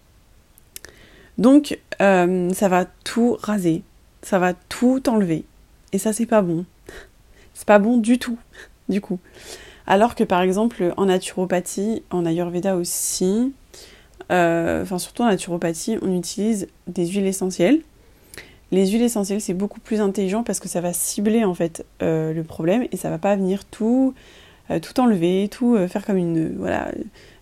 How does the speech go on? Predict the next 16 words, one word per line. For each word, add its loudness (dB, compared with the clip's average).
euh, -8
agir 4
comme 0
une 0
bombe 4
nucléaire, 0
quoi. -6
C'est -8
totalement 0
différent, -4
c'est -4
beaucoup -8
plus -4
intelligent. -2
Euh, 0
donc, 0